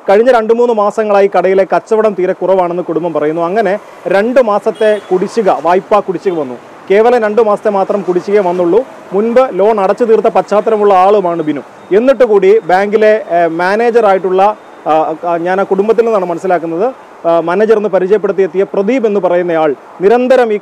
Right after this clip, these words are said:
കടയിലെത്തി ബിനുവിനെ മാനസികമായി ഭീഷണിപ്പെടുത്തി എന്നുള്ളതാണ് പറയുന്നത്. മാത്രമല്ല, ഈ കടയിലുണ്ടായിരുന്ന, കച്ചവടം നടത്തിയ ഓരോ സമയത്തും ഉണ്ടായിരുന്ന പണം അത്രയും നിർബന്ധിതമായി പ്രദീപ്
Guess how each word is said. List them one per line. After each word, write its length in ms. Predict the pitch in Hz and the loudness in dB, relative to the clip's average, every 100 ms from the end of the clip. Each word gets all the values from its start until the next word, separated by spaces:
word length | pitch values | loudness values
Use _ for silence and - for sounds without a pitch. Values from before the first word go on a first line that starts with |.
| 190 | 0
കടയിലെത്തി 520 | 190 196 185 180 180 | 0 0 -2 -2 -2
ബിനുവിനെ 500 | 156 180 185 180 170 - - | -2 -2 -2 -4 -6 -12 -6
മാനസികമായി 500 | 165 208 208 196 185 | -2 -2 -2 0 -2
ഭീഷണിപ്പെടുത്തി 500 | 175 180 202 175 165 | -2 -6 -6 -4 -2
എന്നുള്ളതാണ് 380 | 170 165 156 147 | -2 -2 -2 -2
പറയുന്നത്. 380 | 147 151 175 175 | -2 -2 -2 -2
മാത്രമല്ല, 520 | - 214 208 170 220 - - 185 | -2 0 2 0 0 -6 -10 -6
ഈ 100 | 202 | 0
കടയിലുണ്ടായിരുന്ന, 800 | 202 214 240 226 214 226 220 202 147 180 | 2 4 4 2 4 4 4 0 -4 -4
കച്ചവടം 320 | 196 220 220 | 0 0 0
നടത്തിയ 260 | 208 208 | -2 0
ഓരോ 180 | 208 196 | 0 2
സമയത്തും 400 | 214 196 202 202 | 0 -2 0 0
ഉണ്ടായിരുന്ന 480 | 190 196 196 196 214 - - - | 2 2 2 0 -2 -6 -20 -4
പണം 280 | 190 202 226 | 0 2 0
അത്രയും 440 | 202 226 220 220 220 | 0 0 2 0 -4
നിർബന്ധിതമായി 840 | 180 202 247 254 254 233 202 196 202 | -4 0 0 2 0 2 0 0 -4
പ്രദീപ് 420 | 190 185 196 196 | -4 0 2 2